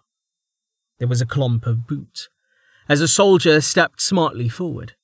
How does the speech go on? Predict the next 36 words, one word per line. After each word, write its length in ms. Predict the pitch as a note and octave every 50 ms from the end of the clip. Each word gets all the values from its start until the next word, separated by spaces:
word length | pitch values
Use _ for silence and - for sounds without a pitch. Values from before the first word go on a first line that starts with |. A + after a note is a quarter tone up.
| _ _ _ _ _ _
then 280 | - C3 C#3+ D#3+ E3+ E3
placed 400 | - - D#3 D3+ D#3 - - -
a 40 | B2+
scrap 380 | - - - D3 C#3+ C#3+ -
of 160 | E3+ D#3+ - -
paper 400 | - C3+ C3 A#2 - B2+ A#2+ A#2+
into 240 | A#2+ B2 A2+ -
his 260 | A#2+ A#2+ B2 A#2+ - -
waiting 320 | A2+ A2 - - G2+ G#2
hand. 340 | A2+ A#2+ A#2 A2 G2+ A2 - _ _ _ _ _ _ _ _ _ _ _ _ _ _ _ _ _ _ _ -
Bringing 360 | B2+ B2 C3+ C3 B2 A#2+ A#2
it 140 | A#2 - -
before 340 | B2 A#2 - B2 A#2+ A#2 A2+
his 120 | A2 A2+
eyes, 340 | B2+ C3+ B2 A2+ A2+ A2+ - - - - - -
he 120 | D3 D3+
moved 380 | D#3 D#3 E3 F3 F3 D#3+ D3+ D3
his 200 | D3+ C#3 - -
thumb, 320 | - E3+ C#3 G2 F#2 A#2 - _ _ _ _ _ _ _ _ _ _ _ _ _
leaving 380 | - A2+ A2+ A#2 A2+ A2+ A2+ A2+
a 60 | G#2+
crimson 500 | A2 - - B2+ A2+ A2+ - - G2+ G#2
smear 540 | A2 - - C3 C3 C#3 C3+ A2+ G#2 F#2 G2
on 120 | G2+ G2
the 60 | F#2+ G#2+
sketch. 500 | - - - C3 B2 A#2 A2+ - - _ _ _ _ _ _ _ _ _ _ _ _ _ _ _ _ _ _ _ _ -
The 100 | B2+ B2
shape 340 | - - D#3 D#3 D#3 -
of 140 | C#3 C3 A#2+
the 160 | B2+ C3 C3+
arrowhead 560 | C#3 D3+ D3+ C#3 A#2+ A2+ A2+ G#2+ G#2+ A2+ - _
could 220 | - - F#3 D3+
have 180 | C3+ C3 A#2 A#2
been 160 | B2+ A#2 G#2+
a 80 | G#2+
coincidence, 800 | A2+ - - B2+ E3 F3 - - B2 G#2+ - - A#2 A#2 - -